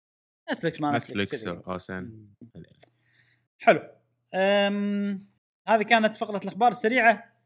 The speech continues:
Speaker 1: ننتقل حق
Speaker 2: نعم.
Speaker 1: المواضيع الرئيسية.
Speaker 2: الرئيسي.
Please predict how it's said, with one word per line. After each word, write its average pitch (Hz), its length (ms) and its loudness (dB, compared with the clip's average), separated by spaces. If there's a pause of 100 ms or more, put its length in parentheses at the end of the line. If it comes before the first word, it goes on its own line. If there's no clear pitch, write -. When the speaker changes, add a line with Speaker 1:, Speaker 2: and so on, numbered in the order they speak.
(280)
Speaker 1:
ننتقل 143 340 -6
حق 185 120 -4
Speaker 2:
نعم. 196 140 -4 (180)
Speaker 1:
المواضيع 131 600 -4 (220)
الرئيسية. 101 760 -14 (680)
Speaker 2:
الرئيسي. - 400 -16